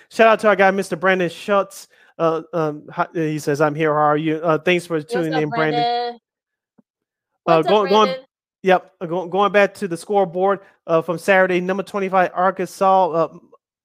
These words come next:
Speaker 1: they, they get a big win over Ole Miss, sixty-nine to fifty-seven. Eric Musselman and his crew, uh, starting to get back on track.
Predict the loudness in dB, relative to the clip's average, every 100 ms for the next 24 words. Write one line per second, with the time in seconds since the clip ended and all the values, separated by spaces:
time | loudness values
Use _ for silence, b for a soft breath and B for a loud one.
0 | _ -6 -2 -2 -2 -2 0 -2 0 -2
1 | -2 -4 -2 -2 -2 -2 -2 -4 -8 -12
2 | -6 -2 0 0 -4 b b _ -8 -8
3 | -6 -6 -6 -4 0 0 -2 -4 0 0
4 | 0 -2 -2 -2 -4 -2 -2 -4 -6 -4
5 | -4 -4 b b b -4 -4 -8 -2 0
6 | 0 -2 0 2 0 -2 -2 -2